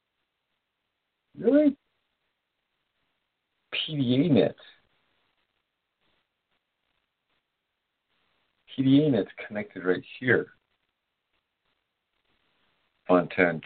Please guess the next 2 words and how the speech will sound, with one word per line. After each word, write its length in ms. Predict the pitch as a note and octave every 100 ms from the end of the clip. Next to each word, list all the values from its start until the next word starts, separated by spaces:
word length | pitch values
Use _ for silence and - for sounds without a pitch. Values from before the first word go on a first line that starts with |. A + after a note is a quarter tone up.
| -
Chutu. 400 | F2 - A2 B2+ - _ _ _ _ _ _ _ _ _ _ _ _ _ _ _ _ _ _ _ _ _ _ _ _ _ _ _ _ _ _ _ _ _ _ _ _ _ _ -
And 300 | E2 D#2 D2